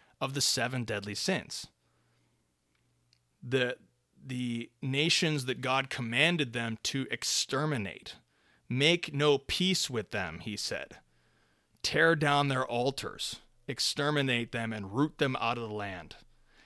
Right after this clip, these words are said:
And that is, needs to be our militant attitude towards the world, the flesh, and the devil. We need to wage eternal, unceasing war,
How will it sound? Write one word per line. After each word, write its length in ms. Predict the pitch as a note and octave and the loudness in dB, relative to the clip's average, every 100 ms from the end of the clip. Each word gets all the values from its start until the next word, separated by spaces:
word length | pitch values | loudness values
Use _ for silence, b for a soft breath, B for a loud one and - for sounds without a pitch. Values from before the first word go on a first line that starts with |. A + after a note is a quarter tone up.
| b | b
And 220 | A#2+ G2+ | -8 -6
that 340 | A2 C#3+ F#3 - D3 | -2 4 4 2 -2
is, 320 | C3+ - - _ _ - | -2 -4 -8 _ _ -4
needs 260 | C3 D3+ | -2 -2
to 100 | - | -2
be 200 | C3 B2 | 0 0
our 160 | A#2 A2 | 0 0
militant 580 | A2 B2+ D#3+ C3+ C3+ - | 0 0 0 -2 -4 -2
attitude 580 | - G#3+ F#3+ - A2+ A#2+ | 0 2 0 -6 -8 -8
towards 440 | - A2+ A2+ A#2 | -10 -4 -4 -6
the 80 | - | -8
world, 320 | A2+ G#2 A2 | -6 -6 -6
the 80 | G#2+ | -8
flesh, 320 | - G2 G2 | -8 -8 -8
and 80 | G#2+ | -8
the 40 | G#2+ | 0
devil. 360 | E3 - - _ b b b b b b | 0 0 -4 _ b b b b b b
We 120 | B2 | -2
need 200 | C3+ D3+ D3 | 2 2 2
to 100 | D3 | 0
wage 480 | B2 B2+ B2+ B2+ - | 2 0 0 -2 -4
eternal, 800 | D3 C#3 - C#3 C#3 C#3 C#3 C3 _ C3 | -4 -4 -6 -4 -2 0 0 -2 _ -2
unceasing 960 | C#3+ D#3 D3 - C#3 C3 - B2+ A2+ | 0 0 0 0 0 0 -2 -2 -4
war, 480 | A#2+ C#3 A#2 - - | 0 2 2 -2 -12